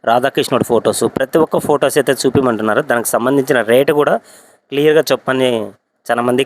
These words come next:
కామెంట్ చేస్తున్నారు. వాళ్ళకైతే మాత్రం ఈ వీడియో ఖచ్చితంగా బాగా ఉపయోగపడుతుంది. నేను నూరు రూపాయల కాటన్ ఏంటి పదహైదు వేలు వరకు, ఇరవై వేలు వరకు కూడా మీకు ఈ వీడియోలో చూపిస్తాను. రేట్ ఎంత పడుతుంది, ఆ పీస్కి మనం క్వాలిటీ ఉండే పీస్కి ఎంత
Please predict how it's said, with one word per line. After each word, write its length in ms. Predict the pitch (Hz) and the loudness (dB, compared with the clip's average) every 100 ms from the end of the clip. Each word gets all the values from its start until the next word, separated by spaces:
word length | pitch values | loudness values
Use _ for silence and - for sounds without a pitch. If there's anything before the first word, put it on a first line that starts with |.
| - | -2
కామెంట్ 280 | 110 120 117 | 0 2 2
చేస్తున్నారు. 380 | - 107 110 208 - - _ _ - 143 | 2 0 2 2 -2 -20 _ _ -12 -2
వాళ్ళకైతే 400 | 127 139 151 147 131 | 0 2 0 0 0
మాత్రం 260 | 127 190 320 403 135 | 0 -2 -4 -6 -6
ఈ 40 | 123 | 0
వీడియో 200 | 131 139 143 113 | 2 2 0 -4
ఖచ్చితంగా 400 | - 131 131 135 107 | -2 -2 0 0 0
బాగా 180 | 113 113 107 | 0 0 0
ఉపయోగపడుతుంది. 640 | 123 117 - - 110 185 - _ _ _ _ - 147 | 0 0 -6 -8 -2 -2 -2 _ _ _ _ -8 -2
నేను 160 | 147 127 | 0 2
నూరు 160 | 123 160 | 2 2
రూపాయల 240 | 170 156 143 127 | 2 0 0 -2
కాటన్ 200 | - 120 | -2 -4
ఏంటి 200 | 123 220 339 _ _ _ _ _ _ 117 | -2 -2 -2 _ _ _ _ _ _ -2
పదహైదు 420 | 123 131 156 143 147 | 0 0 0 0 0
వేలు 180 | 147 135 | 2 2
వరకు, 200 | 135 - 156 | 0 0 2
ఇరవై 240 | 131 139 135 | 4 4 4
వేలు 140 | 135 127 | 2 0
వరకు 140 | 123 127 | -2 -2
కూడా 160 | 143 175 - 131 | 2 0 -2 -8
మీకు 200 | 120 - 110 - _ 131 | -6 0 -2 -2 _ -12
ఈ 60 | 127 | -4
వీడియోలో 240 | 127 131 - | 0 0 0
చూపిస్తాను. 440 | - - - 113 202 - _ _ _ 123 123 | -4 -4 -4 -2 -2 -4 _ _ _ -4 0
రేట్ 180 | 143 127 | 0 -2
ఎంత 100 | 117 127 | -4 -6
పడుతుంది, 380 | 117 110 113 143 - _ _ 110 | -2 -2 0 -2 -6 _ _ -8
ఆ 40 | 110 | -4
పీస్కి 380 | 135 160 - 131 - - | -2 -2 -2 -2 -2 -4
మనం 120 | 120 113 _ _ _ - | -2 -4 _ _ _ -2
క్వాలిటీ 280 | 107 143 160 | 0 2 2
ఉండే 140 | 143 147 139 | 2 0 -4
పీస్కి 240 | 147 143 | -4 -4
ఎంత 100 | 117 | -2